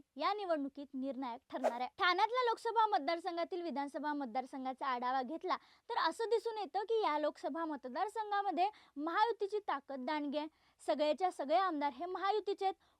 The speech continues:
कोपरीतून स्वतः एकनाथ शिंदे, माजीवाड्यातून प्रताप सरनाईक, ठाणे शहरातून संजय केळकर,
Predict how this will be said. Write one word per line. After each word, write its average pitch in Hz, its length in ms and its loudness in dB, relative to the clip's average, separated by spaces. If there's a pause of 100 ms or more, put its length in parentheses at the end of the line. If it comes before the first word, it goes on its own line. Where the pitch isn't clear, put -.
कोपरीतून 302 500 -4
स्वतः 285 380 -2
एकनाथ 254 300 -6
शिंदे, 277 340 -4 (280)
माजीवाड्यातून 415 760 2
प्रताप 269 400 -4
सरनाईक, 294 360 -4 (340)
ठाणे 269 260 -4
शहरातून 302 460 -4
संजय 269 380 -4
केळकर, 294 360 -2